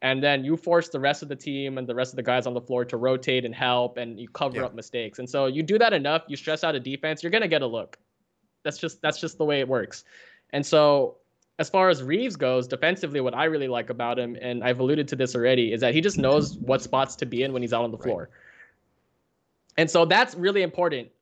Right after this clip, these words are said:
Speaker 1: for keeping the integrity of your defense on the court, is that, you know, if you have a guy in his spot and you trust that he's there, you can make your proper rotation. You don't have to overhelp. You don't get lost. And, you know, you're flying around the court. And that's what we saw a lot from the Lakers last season with K C P, Alex Caruso, LeBron, A D,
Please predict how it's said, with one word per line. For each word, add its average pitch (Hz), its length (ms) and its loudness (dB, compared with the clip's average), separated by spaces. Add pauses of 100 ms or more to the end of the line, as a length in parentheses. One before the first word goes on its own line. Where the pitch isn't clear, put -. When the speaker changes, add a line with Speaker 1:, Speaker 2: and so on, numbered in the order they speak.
(120)
Speaker 1:
for 143 160 -6
keeping 156 360 -6
the 143 80 -4
integrity 151 560 -4
of 135 120 -8
your 139 120 -8
defense 156 600 -8 (180)
on 131 140 -4
the 131 60 -10
court, 143 500 0
is 135 200 -2
that, 135 280 2
you 156 80 -4
know, 139 120 0
if 127 100 -2
you 196 60 2
have 247 100 4
a 214 40 -2
guy 156 200 2
in 160 60 0
his 156 120 -4
spot 139 360 -4
and 131 80 -10
you 139 60 -12
trust 139 220 -8
that 143 120 -8
he's 123 160 -12
there, 123 320 -4 (140)
you 185 120 -2
can 190 140 0
make 151 180 0
your 147 100 0
proper 156 280 0
rotation. 151 560 -2
You 131 100 -2
don't 151 140 2
have 147 160 -2
to - 80 -8
overhelp. 131 500 -2
You 127 100 -8
don't 135 160 -4
get 131 160 -4
lost. 123 360 -2 (320)
And, 147 120 0
you 156 60 2
know, 135 160 2
you're 135 200 -2
flying 165 280 2
around 143 220 0
the 127 80 -6
court. 123 280 -2
And 143 80 -6
that's 185 140 2
what 208 100 -2
we 202 100 2
saw 180 220 0
a 135 40 2
lot 127 560 2
from 139 100 -6
the 131 80 -4
Lakers 127 340 -4
last 120 280 0
season 113 340 -10
with 113 140 -10
K 127 180 0
C 127 160 -10
P, 120 400 -8
Alex 117 260 -2
Caruso, 113 560 -2
LeBron, 110 380 0
A 117 160 0
D, 113 400 0